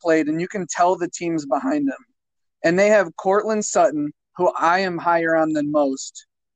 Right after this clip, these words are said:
Deshaun Hamilton played well. You add Jerry Jeudy and K J Hamler. Don't forget about Noah Fant at tight end, who's, who's a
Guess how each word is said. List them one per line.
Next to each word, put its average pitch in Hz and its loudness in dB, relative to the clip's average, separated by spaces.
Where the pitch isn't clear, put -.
Deshaun 190 2
Hamilton 190 -4
played 151 -2
well. 135 0
You 160 4
add 165 2
Jerry 185 2
Jeudy 190 -4
and 165 -2
K 175 0
J 170 0
Hamler. 147 0
Don't 170 2
forget 202 2
about 180 2
Noah 180 4
Fant 180 -4
at 156 4
tight 175 0
end, 160 0
who's, 156 -2
who's 160 0
a 147 2